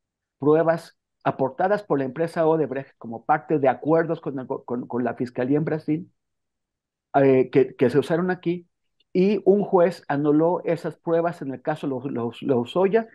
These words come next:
porque no, porque dijo que no le, que no tenía constancia de que esas pruebas entregadas voluntariamente por Odebrecht en Brasil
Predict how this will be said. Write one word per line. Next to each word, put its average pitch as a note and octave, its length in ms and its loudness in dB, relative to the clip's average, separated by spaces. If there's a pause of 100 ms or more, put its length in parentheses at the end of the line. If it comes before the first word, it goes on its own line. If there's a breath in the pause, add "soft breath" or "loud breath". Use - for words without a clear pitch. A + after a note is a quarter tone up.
(380 soft breath)
porque C#3 260 4
no, E3 520 0
porque C#3+ 260 -2
dijo F3 320 -4
que C#3 100 -2
no D#3+ 140 -2
le, E3 160 -2
que - 140 -6
no D#3 120 -2
tenía D#3+ 240 -6
constancia D#3+ 580 -6
de C#3 180 -2
que A#2 240 -4 (260 loud breath)
esas D#3 240 0
pruebas D#3+ 320 2
entregadas C#3+ 600 0
voluntariamente D#3 720 -4
por A#2+ 200 -4
Odebrecht C#3 380 -2
en B2 100 -10
Brasil F#3 380 -6